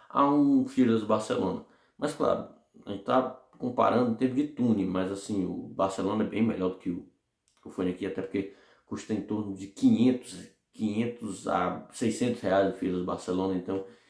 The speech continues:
não tem muito pra onde correr. Mas é impressionante esse Basehead custar menos de duzentos reais, com o conjunto de acessórios que tem, a construção, o cabo dele. Então é um fone assim que,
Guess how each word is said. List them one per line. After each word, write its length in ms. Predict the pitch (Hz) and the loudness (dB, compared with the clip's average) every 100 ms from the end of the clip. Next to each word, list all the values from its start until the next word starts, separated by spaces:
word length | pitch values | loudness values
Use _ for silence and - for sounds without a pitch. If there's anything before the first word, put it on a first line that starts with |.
| _ - | _ -10
não 80 | 95 | -4
tem 160 | 110 | 0
muito 180 | 107 110 | 2 0
pra 100 | 110 | 0
onde 120 | 110 | -2
correr. 420 | - 113 95 90 - _ _ | -2 -2 -2 -2 -8 _ _
Mas 440 | - 117 - - - | -2 0 0 -4 0
é 340 | 123 151 147 | 4 4 2
impressionante 1200 | 202 - - 127 160 - 156 107 113 123 - 139 - | -4 -4 0 2 2 2 2 2 0 -4 -6 -6 0
esse 320 | 127 127 123 | 0 2 -6
Basehead 720 | 101 110 110 - 95 95 - - _ _ _ | 0 0 0 0 0 0 -2 -14 _ _ _
custar 440 | 113 - 110 107 98 | -14 -2 0 0 2
menos 340 | 113 139 139 | 6 6 6
de 80 | 127 | 2
duzentos 380 | 120 110 107 - | 0 -2 -2 0
reais, 340 | 101 92 95 | 0 2 -2
com 240 | - 113 | -2 0
o 80 | 113 | 0
conjunto 580 | - 139 117 110 160 - | 4 6 6 4 0 0
de 100 | 131 | 0
acessórios 420 | 117 110 113 107 | 0 0 -2 -2
que 140 | - 110 | -2 -8
tem, 400 | - 101 104 - _ - - | -4 -4 -4 -12 _ -20 -10
a 100 | 110 | -6
construção, 680 | - 180 143 131 - 104 110 | -2 -2 0 -2 -2 -2 -2
o 120 | - | -2
cabo 400 | - 117 151 113 | 2 4 4 0
dele. 580 | 92 90 92 98 101 - _ _ | 0 2 2 0 -4 -14 _ _
Então 400 | 110 107 135 135 - | -10 0 0 0 2
é 80 | |
um 60 | 98 | 0
fone 260 | - 139 151 | 2 2 2
assim 480 | - 135 143 113 - - | 0 2 2 0 -10 -6
que, 320 | 120 - | -6 -6